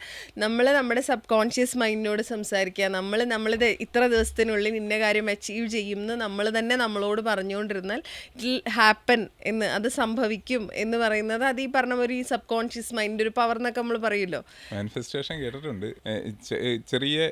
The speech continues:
Speaker 2: ട്രൂത്തൊക്കെ ഉള്ളതാണ്. ഈ പിന്നെ വാർട്ടിന്റെയൊക്കെ ട്രീറ്റ്മെന്റിൽ പറയും, ആ, അരിമ്പാറയുടെ ഒക്കെ ട്രീറ്റ്മെന്റിൽ പറയും, ഇത്, ഏ,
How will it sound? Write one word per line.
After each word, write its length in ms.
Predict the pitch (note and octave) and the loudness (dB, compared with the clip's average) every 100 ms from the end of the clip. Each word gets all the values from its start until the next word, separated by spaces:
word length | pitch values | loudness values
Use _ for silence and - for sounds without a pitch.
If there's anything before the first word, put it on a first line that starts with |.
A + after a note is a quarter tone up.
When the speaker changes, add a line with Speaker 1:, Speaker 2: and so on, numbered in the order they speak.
| - | -2
Speaker 2:
ട്രൂത്തൊക്കെ 360 | C3+ C#3 C3+ | -4 -2 0
ഉള്ളതാണ്. 440 | C3 B2 A2 F2 F#2+ | 0 2 0 0 -2
ഈ 320 | F#2+ A#2 G#2+ - | -4 -4 -6 -8
പിന്നെ 220 | G2+ F#2 - | -6 -6 -6
വാർട്ടിന്റെയൊക്കെ 800 | G#2 G#2 A2+ A#2 - C3+ C3+ B2 | -2 4 4 4 2 -2 0 -2
ട്രീറ്റ്മെന്റിൽ 540 | A2 G#2+ G2 F#2+ F#2+ F2+ | -4 -6 -6 -6 -4 -6
പറയും, 300 | - D2+ - - | -6 -8 -10 -8
ആ, 140 | G#2 G2 - | -6 -6 -4
അരിമ്പാറയുടെ 640 | G2+ G2+ G2 F#2+ F#2 E2+ | -4 -2 0 0 0 -2
ഒക്കെ 420 | E2+ - - G#2+ F2 A2 | -6 -8 -6 -6 -6 -6
ട്രീറ്റ്മെന്റിൽ 420 | G#2+ G2+ G2 G2 | -4 -4 -2 -4
പറയും, 340 | F#2+ - E2+ - - _ | -4 -4 -4 -6 -16 _
ഇത്, 180 | A2 G#2+ | -2 0
ഏ, 500 | G#2+ - G#2 G#2 | -2 -4 -6 -6